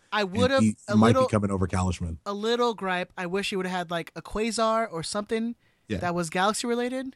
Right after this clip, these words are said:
Speaker 2: I'll take it. I'll
Speaker 1: And
Speaker 2: take it,
Speaker 1: I'll,
Speaker 2: though.
Speaker 1: I mean, I'm just, uh, this is splitting hairs here 'cause that's amazing.
Speaker 2: I'll take it. 'Cause,
Speaker 1: That's
Speaker 2: 'cause
Speaker 1: amazing.
Speaker 2: Landon, Landon wouldn't do that. Kobe
Speaker 1: Oh,
Speaker 2: wouldn't do
Speaker 1: Landon
Speaker 2: that.
Speaker 1: doesn't even care about the team anymore, man.
Speaker 2: And, and back, oh, come on, don't say that. But,
Speaker 1: Oh,
Speaker 2: but,
Speaker 1: really?
Speaker 2: and, yeah.
Speaker 1: Really? I
Speaker 2: Well,
Speaker 1: haven't
Speaker 2: this is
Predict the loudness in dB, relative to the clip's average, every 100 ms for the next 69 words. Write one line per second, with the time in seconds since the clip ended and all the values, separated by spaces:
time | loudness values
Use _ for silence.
0 | -10 -6 -4 -4 -8 -10 -2 2 2 4
1 | 4 6 4 4 4 2 0 -6 -4 -4
2 | -2 -2 -4 -2 -4 -2 -6 -8 -8 -8
3 | -10 _ _ _ -2 0 -2 -4 -6 -12
4 | -16 _ _ _ -12 -8 -8 -8 0 4
5 | 4 2 0 0 -2 0 4 4 4 4
6 | 6 6 6 4 2 2 -2 -6 _ _
7 | _ -2 2 4 4 4 2 0 -4 -4
8 | -4 -4 -4 -4 -2 -2 -4 -4 -6 -8
9 | -10 -14 _ -4 -2 0 0 4 8 8
10 | 6 4 4 4 2 2 2 -4 -4 0
11 | 0 2 6 6 8 4 2 _ _ -8
12 | -6 4 8 10 10 10 8